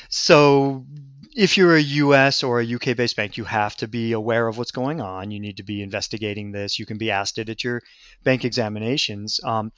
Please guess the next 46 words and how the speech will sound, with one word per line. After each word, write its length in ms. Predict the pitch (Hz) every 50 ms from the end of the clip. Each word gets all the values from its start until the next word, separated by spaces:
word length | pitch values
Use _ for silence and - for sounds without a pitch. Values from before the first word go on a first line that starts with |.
| - - _ - - _ _ _ _ _ _ _ _ _ _ _
you 160 | 156 143 151
can't 240 | - - 185 175 160
just 180 | - 165 - -
hide 400 | 143 135 131 131 131 131 139 -
from 160 | - 143 143
this. 340 | 147 160 175 - - - -
You 60 | 107
can't 180 | 127 113 104 110
just 160 | 117 104 -
do 120 | 120 120
nothing. 500 | 120 117 113 107 - - 151 175 226 254 _ _ _ _ _ _ _ -
Um, 320 | 117 107 107 107 107 110
you 100 | 117 123
have 260 | 120 123 120 120 - -
to 200 | 135 117 117 117 - _ - - - - - - - _ _ 131 120
be 180 | 151 160 175
involved. 380 | 165 143 120 113 101 107 107 113
You 60 | 117
can't 220 | - 151 131 120
show 200 | - 147 131 127
up 120 | 127 123 -
to 80 | - 120
your 100 | 117 110
bank 320 | 101 123 127 135 127 -
examination. 600 | 107 110 110 101 98 98 98 98 98 - - 107
It's 120 | 107 98 -
now 160 | 123 139 151
been 220 | 165 160 156 147
three 200 | 147 151 156 156
years 400 | 147 147 151 151 123 107 104 -
since 200 | - 113 104 -
ofac 400 | 127 113 110 - 113 107 104 104 - _ _ - - - -
issued 300 | - 143 131 - 139 123
their 140 | 110 117 107
guidelines. 500 | 120 110 107 113 104 - 95 95 98 92
You 80 | 104 -
can't 180 | - 117 107
just 140 | - 113 -
say, 160 | - 131 120 123
"Oh, 380 | 123 131 127 120 117 110 101 - - - _ - - - _
we're 80 | - 254
just 220 | 226 226 - -
hearing 240 | - 214 208 196 170
about 280 | 147 123 117 101 101 110
'em," 140 | 107 113 110
or, 240 | 110 110 113 117